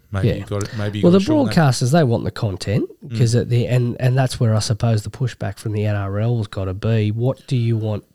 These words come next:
Speaker 2: to do with your product?
Speaker 1: Mm.
Speaker 2: Do you wanna fill in the slots and, you know, just make sure you've got the games for the broadcasters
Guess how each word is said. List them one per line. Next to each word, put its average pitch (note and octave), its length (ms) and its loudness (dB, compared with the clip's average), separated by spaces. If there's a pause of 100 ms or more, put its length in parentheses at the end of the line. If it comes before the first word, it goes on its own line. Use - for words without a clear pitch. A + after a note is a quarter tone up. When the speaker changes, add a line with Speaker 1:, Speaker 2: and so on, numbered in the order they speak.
Speaker 2:
to A2+ 120 -6
do A2+ 400 0
with A2 140 0
your G2 180 0
product? - 520 0 (160)
Speaker 1:
Mm. G#2+ 180 -8 (220)
Speaker 2:
Do D3 80 2
you B2+ 100 8
wanna B2 240 4
fill D#3 360 4
in F#3 180 6
the G#3 80 6
slots - 680 -2 (920)
and, A#2 580 2 (1040)
you C3+ 120 2
know, A2 200 4
just A#2+ 260 0
make A#2 180 2
sure A2+ 220 0
you've G#2+ 160 0
got - 180 -4
the A#2 60 -2
games A2+ 440 0
for B2 60 -10
the A#2 80 0
broadcasters G#2 1000 -2